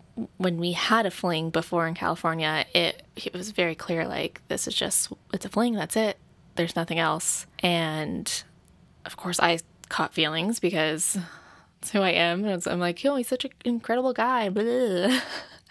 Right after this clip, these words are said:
Okay, he is an incredible guy. He is absolutely incredible. Whoever he ends up with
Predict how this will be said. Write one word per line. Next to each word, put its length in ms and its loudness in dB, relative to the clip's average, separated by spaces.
Okay, 120 6
he 180 8
is 80 6
an 40 8
incredible 320 4
guy. 240 2
He 200 4
is 140 4
absolutely 400 4
incredible. 480 0
Whoever 440 2
he 140 -2
ends 220 -2
up 220 -2
with 240 0